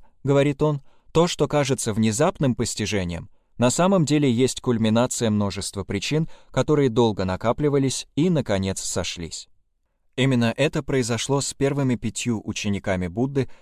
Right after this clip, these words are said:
которые постигли пустотность сразу после того, как услышали учение о четырех истинах, и с Миларепой, который перед достижением полного пробуждения в своей собственной жизни серьезно практиковал на протяжении множества рождений.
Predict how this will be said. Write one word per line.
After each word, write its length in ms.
которые 340
постигли 520
пустотность 640
сразу 400
после 340
того, 360
как 180
услышали 540
учение 500
о 200
четырех 500
истинах, 520
и 100
с 100
Миларепой, 600
который 340
перед 240
достижением 680
полного 380
пробуждения 640
в 60
своей 220
собственной 520
жизни 340
серьезно 480
практиковал 680
на 100
протяжении 580
множества 640
рождений. 560